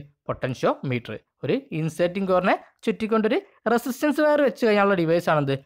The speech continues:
പൊട്ടൻഷ്യോമീറ്റർ. ഇത് പോട്ട് അല്ലെങ്കിൽ പോട്ട് മീറ്റർ എന്നും അറിയപ്പെടുന്നുണ്ട്. പോട്ട് അല്ലെങ്കിൽ പോട്ട് മീറ്റർ.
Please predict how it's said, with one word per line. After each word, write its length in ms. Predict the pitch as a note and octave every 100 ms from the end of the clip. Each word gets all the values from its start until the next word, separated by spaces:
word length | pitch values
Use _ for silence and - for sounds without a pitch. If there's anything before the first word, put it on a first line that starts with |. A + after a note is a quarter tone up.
| _ -
പൊട്ടൻഷ്യോമീറ്റർ. 800 | C3+ C3 B2 D3+ C#4+ E3 B2+ G2 - _ _ _ B3+
ഇത് 100 | D#4 - _ A#3
പോട്ട് 400 | A#3 C4+ C4 D#4 -
അല്ലെങ്കിൽ 280 | G3 G3+ G3+ E4+ - _ -
പോട്ട് 340 | B3 C#4 C#4 C#4+
മീറ്റർ 220 | G#3 F3 E3+
എന്നും 160 | F3+ D#4+ F3+
അറിയപ്പെടുന്നുണ്ട്. 540 | E3 D#3 C#3+ C#3 A#2 A2+ _ _ -
പോട്ട് 320 | E3+ F3+ F3+ G3+
അല്ലെങ്കിൽ 260 | E3 D#3+ A#3+ - _ -
പോട്ട് 280 | C#4+ C#4+ C4+
മീറ്റർ. 220 | E3 -